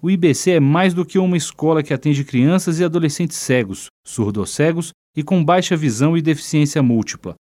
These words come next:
É também um centro de referência em nível nacional para questões de deficiência visual, capacitando profissionais e assessorando instituições públicas e privadas nessa área,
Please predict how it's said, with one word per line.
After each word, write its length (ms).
É 120
também 420
um 80
centro 380
de 100
referência 640
em 100
nível 360
nacional 560
para 140
questões 420
de 80
deficiência 600
visual, 460
capacitando 720
profissionais 720
e 80
assessorando 640
instituições 720
públicas 520
e 20
privadas 500
nessa 280
área, 300